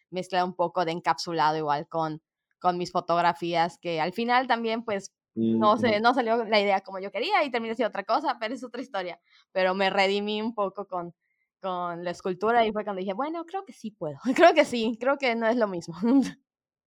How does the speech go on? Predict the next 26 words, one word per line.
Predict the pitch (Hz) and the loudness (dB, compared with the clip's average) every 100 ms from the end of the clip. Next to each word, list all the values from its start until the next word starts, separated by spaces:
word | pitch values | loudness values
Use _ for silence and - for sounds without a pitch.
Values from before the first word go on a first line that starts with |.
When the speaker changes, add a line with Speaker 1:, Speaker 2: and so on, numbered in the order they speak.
| _ _ - 104 | _ _ -12 -10
Speaker 2:
Hay, | - 107 113 - _ _ - | -8 -8 -8 -10 _ _ -2
hay | 139 135 | 0 0
futuro. | 123 113 107 101 - _ _ - | 0 2 2 2 -6 _ _ -8
Speaker 1:
Ujú. | 247 262 220 226 302 | -4 -2 -2 -4 -4
<laughs> | 269 208 _ _ _ - 277 - _ _ _ _ _ _ 202 | -4 -6 _ _ _ -16 -16 -18 _ _ _ _ _ _ -8
Y | 196 190 185 180 180 175 | -6 -6 -6 -4 -6 0
ya | 190 214 226 | 4 6 6
así | 254 | 2
como | 220 220 | -2 -2
que | 226 220 | 2 4
vamos, | 233 254 247 _ _ _ _ _ | 4 2 -4 _ _ _ _ _
vamos | 196 202 226 220 | -6 -4 -4 -6
en | 196 180 | -6 -4
esta | 185 190 190 | -4 -4 2
parte | 175 180 | 2 2
de, | 180 170 160 147 - _ _ - | -2 -2 -2 -6 -10 _ _ -8
pues, | 180 | 2
ya | 190 | 4
hablamos | 185 180 185 185 185 | 4 2 0 -4 -6
como | 175 160 151 | -14 -12 -10
que | 160 | -8
de | |
los | 160 156 - _ _ - | -8 -10 -12 _ _ -20
chicos | 180 - 185 185 | -20 -8 -6 -4
y | |
así. | 160 202 240 - | -6 -6 -10 -10